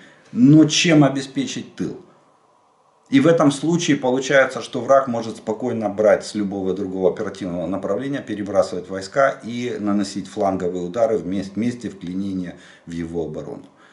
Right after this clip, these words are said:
Поэтому я думаю, что в этом случае Генштаб и З-, и Залужный были, приняли самое правильное решение — отказаться от,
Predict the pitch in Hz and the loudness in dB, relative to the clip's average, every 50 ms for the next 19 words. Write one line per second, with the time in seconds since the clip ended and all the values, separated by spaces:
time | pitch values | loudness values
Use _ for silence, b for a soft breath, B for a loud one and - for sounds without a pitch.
0 | b b b b b b - 113 117 117 135 127 131 131 131 123 127 135 127 127 | b b b b b b 0 0 0 2 4 2 4 4 4 2 4 6 8 8
1 | 127 127 123 - - - 120 120 117 117 117 117 113 113 113 110 107 104 95 104 | 8 8 6 2 -6 -6 -4 0 2 4 6 6 8 8 10 10 8 6 6 4
2 | 135 147 143 143 123 120 - 113 110 104 - 107 95 98 104 110 107 110 - - | 4 4 4 4 0 0 -2 -6 -6 -6 -4 -4 -4 -2 -2 -2 -4 -4 0 2
3 | 127 127 123 123 110 98 92 101 107 98 101 101 101 104 104 101 101 104 104 95 | 4 4 4 2 0 -8 -8 -10 -10 -8 -4 -2 -2 0 2 2 4 4 2 2
4 | 98 107 104 113 123 117 107 - 104 98 92 - 104 104 101 101 107 104 - - | 2 0 0 0 0 -4 -4 -4 -6 -6 -8 -8 -8 -6 -4 -2 -2 -4 -4 -6
5 | 104 107 107 104 101 101 98 95 95 95 92 - - - 110 104 107 104 98 98 | -4 -2 0 2 2 0 0 -2 -4 -6 -8 -8 -4 0 0 2 2 0 -4 -6
6 | - - 104 87 85 80 76 76 85 80 76 90 - - - 139 135 135 117 107 | 0 4 4 4 4 2 -2 -6 -8 -10 -10 -10 -8 -8 -8 -6 -6 -6 -6 -6
7 | 104 - B B B B B 104 107 - - 120 117 - 123 101 90 - - - | -8 -10 B B B B B 0 0 0 0 -2 0 4 4 4 4 2 0 -6
8 | - - - 101 95 95 - - | -6 -4 -2 -2 -2 -2 -2 -8